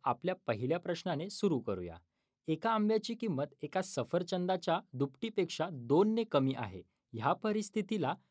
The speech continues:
द्विचलीय रेषीय समीकरणात टाकून त्याचा आलेख बनवा. चला बघूया अशा प्रश्नांना कसे सोडवले जाते.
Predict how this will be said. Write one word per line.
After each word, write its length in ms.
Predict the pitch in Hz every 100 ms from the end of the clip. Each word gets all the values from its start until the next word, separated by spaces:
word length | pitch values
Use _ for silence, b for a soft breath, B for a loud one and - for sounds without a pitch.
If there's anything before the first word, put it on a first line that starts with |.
| _
द्विचलीय 560 | 113 147 196 214 208 220
रेषीय 400 | 143 120 - 196
समीकरणात 640 | 190 127 156 175 170 147 165 -
टाकून 320 | 127 139 170
त्याचा 380 | - 170 170 233 -
आलेख 340 | 208 165 -
बनवा. 380 | 110 101 85 82 _ _ _ _ _ _
चला 220 | - 185
बघूया 500 | 240 240 220 240 180 - -
अशा 240 | 143 202
प्रश्नांना 520 | 214 208 208 196 160
कसे 340 | 190 226 214 196
सोडवले 440 | 139 113 101 92
जाते. 280 | 90 85